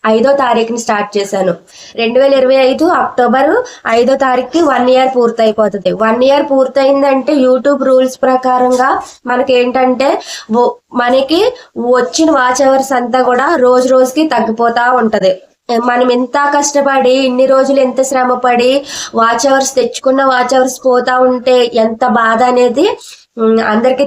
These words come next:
తెలిసిన విషయమే. ఆగస్ట్ నెలలో, నేను ఆగస్ట్ నెలలోకి ఎన్నో తారీఖు, పదో తారీఖు అనుకుంటాను, ఆగస్ట్ నెల పదో తారీఖు నాకు ఎంత వాచ్ అవర్స్ ఉండేది? మూడు వేల ఆరు వందల యాభై గంటలు ఉండేయండి. ఇంకా నాకు రావాల్సింది మూడు వందల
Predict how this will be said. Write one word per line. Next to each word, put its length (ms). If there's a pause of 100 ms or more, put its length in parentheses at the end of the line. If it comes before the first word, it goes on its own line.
తెలిసిన 260 (100)
విషయమే. 380 (320)
ఆగస్ట్ 360
నెలలో, 300 (220)
నేను 180 (120)
ఆగస్ట్ 360
నెలలోకి 500 (1080)
ఎన్నో 240
తారీఖు, 360
పదో 180 (120)
తారీఖు 320
అనుకుంటాను, 560 (440)
ఆగస్ట్ 300
నెల 240
పదో 260
తారీఖు 360
నాకు 180
ఎంత 200
వాచ్ 220
అవర్స్ 280
ఉండేది? 280 (460)
మూడు 320
వేల 160 (100)
ఆరు 200
వందల 240 (100)
యాభై 340
గంటలు 320
ఉండేయండి. 440 (360)
ఇంకా 240
నాకు 240
రావాల్సింది 500
మూడు 160
వందల 200